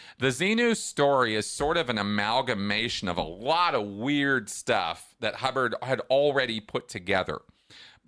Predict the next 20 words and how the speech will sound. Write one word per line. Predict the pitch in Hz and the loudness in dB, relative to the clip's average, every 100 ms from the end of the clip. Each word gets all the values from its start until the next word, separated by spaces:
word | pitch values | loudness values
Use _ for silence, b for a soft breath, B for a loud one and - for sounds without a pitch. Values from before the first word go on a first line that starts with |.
| - | -2
Uh, | 98 87 90 82 | 0 2 -2 -2
the | 107 101 | -4 -2
idea | 104 107 113 107 | -2 -2 -2 0
of | 92 - | 0 -4
entities | 127 135 143 - 131 120 117 | -6 -4 -6 -8 -6 -4 -2
or | 101 | -4
spirits | 87 - - 127 123 120 92 | -6 -6 0 2 2 0 -6
or | |
body | 85 104 107 113 | -4 0 0 0
thetans | 113 - 110 107 107 107 | -4 -4 -4 -4 -8 -8
had, | - - | -8 -4
had | 117 107 104 | -2 0 2
already | 117 147 131 | 4 4 2
been | 117 107 | -2 -4
around | 101 95 95 | -2 -2 -4
in | 92 | -6
Scientology | - 92 92 98 92 92 | -6 -6 -2 -2 -2 -4
since | - 78 | -10 -10
nineteen | 87 92 98 | -8 -8 -10
fifty-two, | - - - - - 139 139 139 139 | -14 -14 -14 -14 -4 0 2 2 0